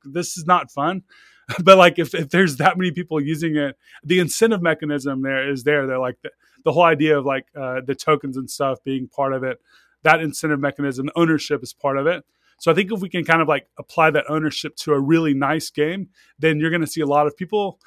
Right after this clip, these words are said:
I personally, you know, would rather spend a thousand dollars on a game if I was gonna keep nine hundred of it. I don't know, like, maybe I'm crazy, but that's me.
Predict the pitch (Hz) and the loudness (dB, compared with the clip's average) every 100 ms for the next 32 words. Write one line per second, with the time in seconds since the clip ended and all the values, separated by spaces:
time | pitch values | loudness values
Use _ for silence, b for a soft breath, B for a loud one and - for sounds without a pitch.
0 | b _ 180 202 185 180 180 208 208 202 | b _ 2 2 0 -2 -2 -8 -8 -8
1 | 160 151 185 180 180 185 190 180 - - | -12 _ -6 0 4 4 4 0 -4 -4
2 | 185 180 160 175 170 170 170 175 170 160 | -4 -4 -2 2 2 2 2 4 2 0
3 | 170 165 170 160 160 156 147 156 - 170 | -2 0 0 0 2 2 0 -4 -4 -6
4 | 160 156 156 151 165 165 139 156 160 165 | -4 -4 -4 -6 -4 -2 -2 -2 -2 -2
5 | 143 131 139 151 156 135 - 147 175 170 | -2 -6 -4 -2 -2 -4 -4 -4 -4 -10
6 | b b b - 156 147 147 151 | b b b -2 0 0 -2 -2